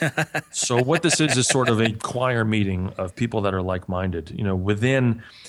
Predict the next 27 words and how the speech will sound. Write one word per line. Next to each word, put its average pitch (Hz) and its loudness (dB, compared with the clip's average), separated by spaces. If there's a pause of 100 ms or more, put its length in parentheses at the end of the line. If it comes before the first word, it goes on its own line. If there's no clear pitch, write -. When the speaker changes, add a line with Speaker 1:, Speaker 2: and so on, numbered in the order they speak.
(180)
Speaker 2:
ninety-eight 113 4
percent 104 0
of 95 -2
ideologies, 95 0
people 92 -6
agree 92 2
at - -6
tam. 85 -6
So 120 0
there's 120 4
all 180 2
kinds 117 0
of 95 -2
speakers. 104 0 (300)
Usually, 151 6
um, 123 2 (240)
within 120 2
any 131 2
day, 110 0 (280)
you'll 113 0
have, 107 -2 (340)
I - -12
guess 143 -6
it's - -4
maybe, 98 -2
you 113 -2
know, 95 -4